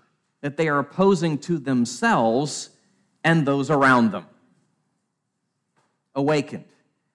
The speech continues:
Having eyes to see, sight restored across the board. That's the way, that's ultimately the cure for boredom. Where am I going with this? You may have heard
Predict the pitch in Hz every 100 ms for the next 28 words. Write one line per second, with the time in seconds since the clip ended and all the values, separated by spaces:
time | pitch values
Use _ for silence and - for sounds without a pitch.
0 | _ 147 202 214 185 151 143 147 143 -
1 | - _ _ _ _ - 131 - - 139
2 | 104 87 _ _ _ - - - 165 143
3 | 101 - _ _ _ _ - 127 - -
4 | - 147 127 95 - - - 160 170 -
5 | - 139 131 120 101 87 131 156 - -
6 | 123 117 113 117 143 - 131 131 127 113
7 | 110 _ 160 143 127 120 107 131 107 87
8 | 160 214 139 131 117 101 - 95 - 220
9 | 233 226 147 - 156 95 -